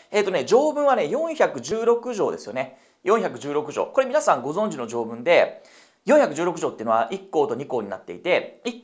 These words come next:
項はこう書いてあります。四百十六条一項。債務不履行に対する損害賠償請求は、これによって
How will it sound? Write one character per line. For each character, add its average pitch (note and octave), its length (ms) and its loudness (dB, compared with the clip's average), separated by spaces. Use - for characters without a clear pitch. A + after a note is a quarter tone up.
項 D3 260 0
は E3 320 4
こ D3 60 -2
う - 40 -8
書 G2+ 100 0
い - 20 -4
て F2 60 -10
あ - 20 -10
り C#2+ 40 -12
ま - 60 -20
す。 - 160 -20
四 G#3 120 2
百 F#3+ 140 0
十 D#3 80 -6
六 C#3+ 160 -4
条 A#2 60 -2
一 G#2+ 100 -10
項。 - 240 -12
債 B3+ 340 4
務 B3+ 180 -2
不 A#3+ 60 -6
履 - 160 -8
行 F#3 160 -2
に D#3 80 -6
対 D#3+ 220 2
す D#3+ 100 -8
る F#3 80 -6
損 F3 220 -4
害 F3 160 0
賠 F3 140 2
償 F3 160 -6
請 E3+ 280 -6
求 A#2+ 120 -8
は、 D3+ 340 4
こ G#3+ 100 0
れ A3 80 8
に A3 100 0
よ G#3+ 120 0
っ G#3+ 100 -14
て - 460 -2